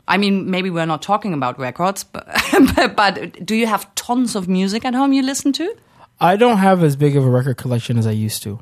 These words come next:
Speaker 2: You know, w-, before I moved to New York, I had a very, very big record collection. But, um, after I moved, I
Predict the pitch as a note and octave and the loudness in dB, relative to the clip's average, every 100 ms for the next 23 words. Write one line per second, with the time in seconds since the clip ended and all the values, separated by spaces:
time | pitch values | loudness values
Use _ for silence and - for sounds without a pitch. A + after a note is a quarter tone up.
0 | - B2 A#2 B2+ C3 C3 C3+ - F3+ E3+ | -4 0 0 0 -2 2 0 4 4 6
1 | D3+ - C#3 B2+ B2 A#2 C3 B2+ A2+ A2+ | 4 2 2 4 4 2 -2 0 0 2
2 | B2+ B2 A#2 A#2+ A#2 A#2 A#2 A#2 A2+ A#2 | 4 4 4 2 0 0 -2 -2 -6 -8
3 | - G#2+ - A2 - _ _ - B2+ B2 | -8 -10 -8 -12 -12 _ _ -4 -2 0
4 | A#2+ A2+ G#2+ _ _ _ _ _ D3+ D#3 | 0 -2 -6 _ _ _ _ _ -2 -2
5 | - D#3+ C#3+ C#3 D3 C3+ - - _ _ | 4 4 6 6 6 6 2 -18 _ _
6 | _ _ _ - C3 B2+ B2+ | _ _ _ -2 2 2 -2